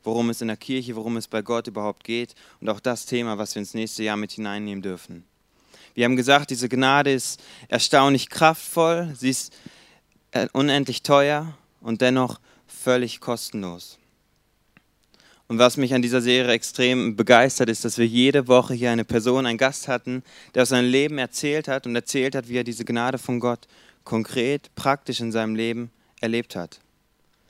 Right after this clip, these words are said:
Und das begeistert mich, weil das ist besser als jede Predigt, weil wenn du so eine persönliche Geschichte hörst, dann motiviert es dich, näher an diesen Gott zu kommen. Es motiviert dich,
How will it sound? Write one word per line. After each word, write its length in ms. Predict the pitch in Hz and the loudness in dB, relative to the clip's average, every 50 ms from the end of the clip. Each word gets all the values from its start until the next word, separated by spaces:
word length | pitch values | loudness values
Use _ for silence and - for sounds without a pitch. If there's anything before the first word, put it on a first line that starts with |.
| _ _ _ _ _ _ _ _ | _ _ _ _ _ _ _ _
Und 100 | - 123 | 2 4
das 120 | 131 131 - | 4 4 4
begeistert 580 | - 139 123 143 139 156 170 - - 160 143 | 2 6 8 10 10 10 8 6 4 4 4
mich, 240 | 139 143 147 139 - | 4 2 2 2 6
weil 140 | 135 131 127 | 6 6 8
das 140 | 131 123 120 | 6 4 0
ist 80 | 123 | 2
besser 260 | - 143 143 139 - 147 | 6 6 6 8 10 8
als 180 | 139 120 - | 8 8 6
jede 220 | 131 135 139 135 - | 4 6 6 6 4
Predigt, 400 | - - 147 135 139 131 - - | 4 0 0 2 2 0 2 4
weil 160 | 120 123 120 | 6 6 6
wenn 140 | 127 131 131 | 6 6 4
du 80 | 127 | 4
so 100 | 113 - | 4 4
eine 160 | 127 127 127 | 4 4 2
persönliche 560 | 117 - 131 120 120 135 139 147 151 - 147 117 | 0 0 -2 2 4 4 4 4 2 -2 -4 -4
Geschichte 520 | 127 - - 143 131 - - 131 123 113 - | -4 -2 -2 -2 -2 -2 -2 -4 -4 0 4
hörst, 500 | 151 151 160 147 156 160 - - - - - - - - - _ - | 6 6 6 6 4 0 -6 -12 -16 -20 -20 -20 -20 -20 -20 _ 0
dann 120 | 123 120 | 2 2
motiviert 500 | 123 123 120 123 120 117 123 123 131 143 | 4 2 0 -2 -4 -2 0 0 0 0
es 160 | 131 123 - | -2 -8 -6
dich, 300 | - 120 117 101 - - | -4 -4 -4 -4 -6 -6
näher 220 | 120 117 120 120 127 | -4 -2 0 0 0
an 80 | 123 | -2
diesen 180 | 120 110 120 110 | -4 -4 -4 -2
Gott 220 | - 120 - - | -2 -2 -2 -4
zu 100 | - 123 | -8 -8
kommen. 260 | - - 117 107 101 | -6 -4 -4 -4 -4
Es 140 | 98 - - | -4 -4 -2
motiviert 520 | 120 120 - 127 120 117 131 135 143 - - | -2 -2 -2 -4 -2 2 4 4 4 4 0
dich, 180 | 139 139 - | -6 -8 -10